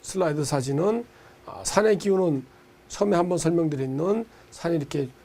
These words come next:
열려있는, 그래갖고 마치 평풍을 핀 것처럼 또는, 아, 새가 날개를 핀 것 같은 이런 개장하고 있는 모습에서 가운데 중심으로 기운이 이렇게 솟아 내려왔는 이걸 가지고, 아,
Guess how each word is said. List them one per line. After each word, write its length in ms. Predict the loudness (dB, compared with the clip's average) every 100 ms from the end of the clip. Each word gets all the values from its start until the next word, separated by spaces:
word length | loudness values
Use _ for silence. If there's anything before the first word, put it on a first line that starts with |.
| -20 -6
열려있는, 600 | 0 4 6 6 2 -2 -6 -18 -20 -20 -20
그래갖고 300 | -20 -16 -12
마치 480 | -12 -8 -4 -4 -6 -16 -20 -20
평풍을 500 | -6 -4 -4 2 2
핀 200 | 2 -4
것처럼 400 | -2 -2 -2 -2
또는, 420 | -2 0 2 0 -2 -18 -20 -20 -18
아, 280 | -16 -14 -16 -20 -20 -20 -20 _
새가 260 | -2 2 2
날개를 440 | 2 2 2 -2
핀 180 | -4 -8
것 100 | -6
같은 300 | -4 -4 -6 -10 -16
이런 220 | -12 -12
개장하고 640 | -6 -4 -2 -2 -2 -2 -2
있는 180 | -2 -2
모습에서 640 | -4 -2 -2 0 2 2 -2 -16 -20 -10
가운데 540 | 2 4 4 0 -4 -10 -20 _
중심으로 920 | -6 -4 0 4 4 4 2 0 -2
기운이 280 | -4 -4 -4
이렇게 180 | -4 -6
솟아 320 | -4 -2 0
내려왔는 500 | 0 -2 -4 -6 -8
이걸 200 | -8 -8
가지고, 420 | -8 -6 -4 -4 -6 -20 -20 -20 -20
아, 220 | -20